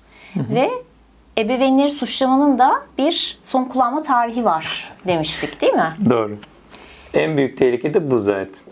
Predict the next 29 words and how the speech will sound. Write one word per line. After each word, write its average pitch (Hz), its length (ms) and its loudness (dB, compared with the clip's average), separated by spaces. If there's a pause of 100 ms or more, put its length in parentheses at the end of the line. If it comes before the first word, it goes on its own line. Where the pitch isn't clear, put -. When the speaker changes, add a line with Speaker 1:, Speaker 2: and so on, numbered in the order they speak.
(300)
Speaker 1:
Yani 117 340 -2
gelip 135 300 0
de 117 140 -2
buraya 113 240 0
"Ya 123 220 0
bunları 123 300 2
da 120 80 2
anne 113 240 0
babam 127 300 -2
yüzünden 113 360 0
yaşamışım. 104 580 0
Ya 120 120 -2
eşimdeki 117 460 -2
problem 120 560 0
de 107 120 2
benim 110 240 2
anne 107 280 -2
babam 113 340 -2
yüzündenmiş. 101 720 -2 (340)
Patronumla 135 580 0
yaşadığım 120 600 -2 (180)
problem 117 400 0
annem 117 360 0
babam 113 320 0
yüzündenmiş." 101 600 0 (280)
Evet 107 400 -4
doğru 113 320 0
ama 185 320 0 (340)
burası 156 480 0